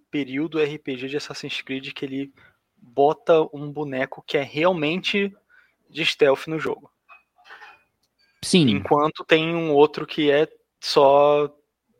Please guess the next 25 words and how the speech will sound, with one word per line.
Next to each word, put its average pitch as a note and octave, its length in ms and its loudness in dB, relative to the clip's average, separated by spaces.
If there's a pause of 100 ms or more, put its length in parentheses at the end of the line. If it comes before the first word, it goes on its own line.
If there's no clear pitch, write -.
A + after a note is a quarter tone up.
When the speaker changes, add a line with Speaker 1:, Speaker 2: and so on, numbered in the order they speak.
(440)
Speaker 1:
só - 240 2
pra F3 560 4
atividades C#3+ 520 0
físicas, B2+ 460 -10
digamos B2+ 280 -12
assim. A#2+ 280 -18 (1040)
É, B2+ 640 0 (560)
você - 160 -8
sente A#3 300 -4
que E3 640 -2 (1400)
isso, D3+ 680 -4
isso - 160 -6
afetou D#3+ 520 -2
um E3 60 -12
pouco D3 280 -6
o, A#2+ 920 -6 (180)
o B2 200 -12 (160)
equilíbrio C3 480 -4
do B2 60 -4
jogo? C#3+ 240 0
Por C3 140 -2
exemplo, B2 320 -6
você - 140 -4
sente - 300 -6
que D3+ 220 -4